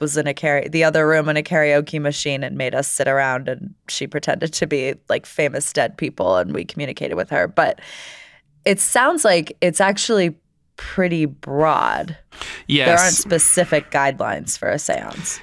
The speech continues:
Speaker 2: For the most part, there are all kinds of seances, and the, the practice of necromancy is very common around the world,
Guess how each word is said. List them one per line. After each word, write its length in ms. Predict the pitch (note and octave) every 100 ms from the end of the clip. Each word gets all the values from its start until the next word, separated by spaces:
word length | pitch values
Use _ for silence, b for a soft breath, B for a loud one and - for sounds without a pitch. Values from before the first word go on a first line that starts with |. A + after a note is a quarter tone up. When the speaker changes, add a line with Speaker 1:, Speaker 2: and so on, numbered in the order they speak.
| -
Speaker 2:
For 180 | - F#3
the 100 | F3
most 280 | C3+ C3+ -
part, 260 | B2 G#2
there 220 | A#2+ A#2+
are 180 | A#2+ A2+ -
all 180 | D#3 F3
kinds 420 | - C#3 C3 B2
of 360 | A2+ A2+ G#2+ A2
seances, 680 | - B2 A2+ A#2 A2+ G2+ - B B B
and 180 | C3 B2+
the, 80 | B2+
the 180 | C#3
practice 400 | C3+ C#3 C3+ C#3+
of 100 | B2
necromancy 960 | A#2 A#2 B2+ A#2+ A2 G#2+ A2+ A2 G#2 A#2+
is 240 | A2+ A2+ - B B B
very 380 | G#2 A#2+ B2+ C3
common 600 | - A#2+ A#2+ B2 C3+ C3+
around 560 | - B2 A#2 A#2+ B2+
the 60 | B2
world, 540 | A#2 A#2 D#3 G#3+ -